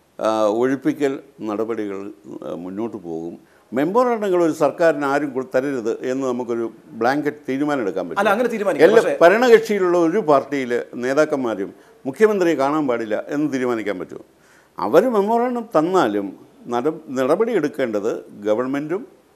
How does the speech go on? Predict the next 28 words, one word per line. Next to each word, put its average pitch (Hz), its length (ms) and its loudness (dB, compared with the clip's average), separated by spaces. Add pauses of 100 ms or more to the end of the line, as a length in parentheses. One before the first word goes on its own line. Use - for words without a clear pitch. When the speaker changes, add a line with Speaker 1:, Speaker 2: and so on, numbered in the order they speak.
(400)
Speaker 1:
മുഖ്യമന്ത്രിയാണ്. 165 800 -4
Speaker 2:
അല്ല, 170 120 0
ഈ 143 120 -2
റവന്യൂ 151 380 -2
വകുപ്പിൻ്റെ 147 300 -2
തീരുമാനം 123 360 -4
എന്താണ്? 110 340 -6
മൂന്നാറിലെ 131 400 -4
കയ്യേറ്റങ്ങൾ 113 460 -8
ഒഴിപ്പിക്കും, 107 580 -10 (120)
മൂന്നാറിലെ 131 360 -6
കയ്യേറ്റങ്ങൾ 120 320 -10
ഒഴിപ്പിക്കും 135 280 0
എന്ന 185 100 2
Speaker 1:
മൂന്നാറിലെ 180 320 4
റവന്യൂ 165 420 4
Speaker 2:
തീരുമാനത്തിൽ 196 180 6
Speaker 1:
വകുപ്പിന് 160 400 4
മാത്രമായി 123 880 0 (440)
ഒരു, 165 480 4 (420)
ആ, 123 220 0
നിലപാടുമില്ല. 98 760 -2
Speaker 2:
അല്ല, 240 140 2
ന-, 208 360 -2
നല്ല 208 240 6
Speaker 1:
കഴിഞ്ഞ, 220 180 6
Speaker 2:
കാര്യമാണ്. 170 160 2 (300)
Speaker 1:
കഴിഞ്ഞ 156 420 2